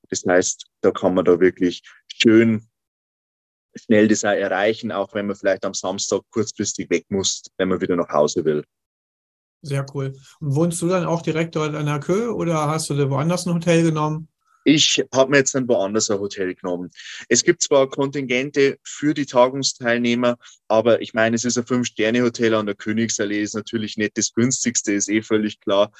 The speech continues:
Speaker 1: Und ich meine, Düsseldorf bietet da wirklich gerade in dieser, äh, Lage viele Alternativen, die auch sehr gut sind. Ich meine, das Hotel ist top, kann man nichts sagen, aber ich meine, die anderen Alternativen sind da genauso zu betrachten.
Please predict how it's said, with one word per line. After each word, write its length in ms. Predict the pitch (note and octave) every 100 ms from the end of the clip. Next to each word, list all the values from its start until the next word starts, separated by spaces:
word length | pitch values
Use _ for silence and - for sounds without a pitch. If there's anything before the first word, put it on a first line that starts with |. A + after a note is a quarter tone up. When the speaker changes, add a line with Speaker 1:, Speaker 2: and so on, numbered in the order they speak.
| - - - _
Speaker 1:
Und 300 | - A2 A2
ich 140 | G#2+ -
meine, 260 | G#2 G#2+
Düsseldorf 580 | A2+ C3 C#3 A#2 A2+ A2 -
bietet 400 | C#3 C3+ A#2+ A2
da 240 | A2 A2+ G#2
wirklich 340 | A#2+ B2+ A#2
gerade 380 | A#2 G#2 A2+ B2+
in 180 | A2+ B2
dieser, 420 | B2+ A#2 A2+ G#2+ _ _ _
äh, 160 | G2+ G2+
Lage 480 | G2+ F#2 G2 A2
viele 380 | G2+ - A2+ A2+
Alternativen, 800 | G2+ G#2+ A2 G2 - G#2 G2+ G#2
die 120 | -
auch 280 | - F2 - - _ -
sehr 320 | - F#2 F2
gut 240 | E2 E2
sind. 340 | - E2 D#2 - _ _
Ich 60 | -
meine, 160 | F#2+
das 140 | F#2+ -
Hotel 260 | - G#2
ist 220 | G2+ - -
top, 320 | A#2+ - -
kann 180 | A2+ G#2
man 80 |
nichts 260 | G#2 - -
sagen, 280 | F#2 G#2 A2 - - - _ _ _
aber 420 | F#2+ F#2+ F#2+ F2 E2+ _ _ _
ich 140 | - F#2+
meine, 200 | F#2 F#2
die 100 | F#2
anderen 300 | G2 G2 F#2
Alternativen 640 | F#2 G#2 F2+ - F#2 F#2+
sind 240 | F2 F2+ F2+
da 40 |
genauso 680 | E2+ E2 C#2+ D2+ - F2 - _ -
zu 140 | A2
betrachten. 640 | G#2 G2 E2+ - - F2